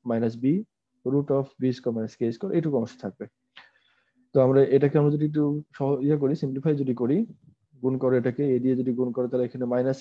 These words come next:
a বি plus a into root of B square minus K square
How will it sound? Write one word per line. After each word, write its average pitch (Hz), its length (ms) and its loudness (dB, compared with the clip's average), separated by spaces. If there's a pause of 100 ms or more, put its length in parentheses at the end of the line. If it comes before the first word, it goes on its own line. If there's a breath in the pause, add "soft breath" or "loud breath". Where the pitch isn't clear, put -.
a - 100 4
বি 151 100 4 (840)
plus 120 260 0 (240)
a - 20 4 (160)
into 139 240 -2 (140)
root 127 220 -4
of 127 60 -2 (100)
B - 20 -4 (140)
square 117 200 -6
minus 113 240 -6
K - 20 -8 (160)
square 165 260 -4